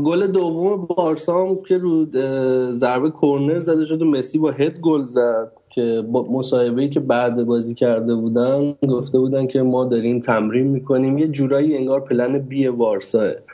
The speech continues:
که می‌خوان بازیایی که براشون بسته می‌شه رو ضربات آزاد به نتیجه برسن.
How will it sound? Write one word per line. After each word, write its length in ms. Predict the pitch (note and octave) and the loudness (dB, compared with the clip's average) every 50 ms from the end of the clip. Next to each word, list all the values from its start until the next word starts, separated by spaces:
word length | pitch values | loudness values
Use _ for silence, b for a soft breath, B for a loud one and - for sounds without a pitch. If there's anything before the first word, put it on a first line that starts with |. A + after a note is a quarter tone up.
| B B B B B B B | B B B B B B B
که 100 | - A#2+ | 0 2
می‌خوان 460 | A#2 A2+ A2 A2+ A2 - - B2 B2+ | 2 2 2 0 0 0 0 0 2
بازیایی 440 | B2+ B2 A#2+ A#2 A2 A2+ A#2+ B2 B2 | 2 2 0 0 0 0 0 0 0
که 120 | A#2+ - C3+ | 0 0 0
براشون 560 | B2 A#2 A#2 A2+ G#2+ - A#2+ A#2 A#2 A2 A2+ _ - - | 2 2 0 -2 -2 -2 -2 -2 -2 -2 -6 _ 0 2
بسته 400 | A2+ G#2+ - - - - A#2 A2+ | 2 2 0 -4 -2 0 0 0
می‌شه 320 | A2+ A#2 A2+ A2+ - B2 | 0 -2 -4 -2 0 2
رو 240 | A#2+ B2 B2 A#2+ B2 | 2 2 2 0 0
ضربات 480 | A#2 A#2+ A#2 A2 A2 G#2+ G#2 G#2+ G#2+ - | 0 2 2 2 2 0 0 -2 0 0
آزاد 600 | B2+ G#2+ A#2 A2+ A2 G#2+ G#2+ A2+ A#2 A#2+ A2+ - - _ _ - | 0 2 2 0 -2 -2 0 0 0 0 0 -4 -10 _ _ -4
به 100 | - A#2 | 0 2
نتیجه 460 | A#2 A2+ G#2 - - G#2+ G2+ G#2+ G#2 | 2 2 2 -2 -2 -2 -2 0 0
برسن. 420 | G2 F2 - - - - - - | 0 0 -2 -4 -4 -6 -8 -8